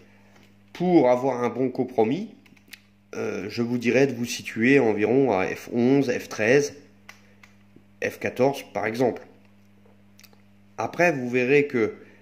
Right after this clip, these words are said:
cette valeur-là, on va pouvoir,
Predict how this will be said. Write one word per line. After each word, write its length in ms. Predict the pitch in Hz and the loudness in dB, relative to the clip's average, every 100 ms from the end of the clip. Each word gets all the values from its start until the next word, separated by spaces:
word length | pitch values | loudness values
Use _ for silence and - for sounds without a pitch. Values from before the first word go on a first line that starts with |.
| - - _ - | -20 -20 _ -14
cette 240 | - 127 | -2 -2
valeur-là, 720 | 113 117 117 98 127 190 190 - _ - _ _ - | 2 2 2 0 -2 -2 -6 -18 _ -20 _ _ -8
on 100 | 113 | -2
va 140 | 120 | -2
pouvoir, 500 | 123 131 120 143 113 | -2 -4 0 0 0